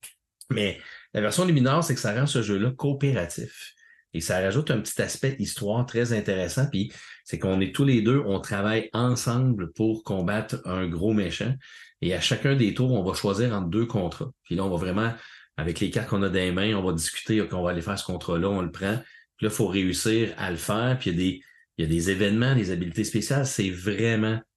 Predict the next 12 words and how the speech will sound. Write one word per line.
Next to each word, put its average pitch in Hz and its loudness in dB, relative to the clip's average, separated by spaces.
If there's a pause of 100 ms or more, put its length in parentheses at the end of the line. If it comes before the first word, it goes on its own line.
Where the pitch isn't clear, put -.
(180)
je 80 -6
vais 87 -2
vous 90 -2
en 98 0
reparler 98 0
plus 98 -4
en 92 0
détail 85 0
la - -2
semaine 87 -6
prochaine, 107 0
là, 104 2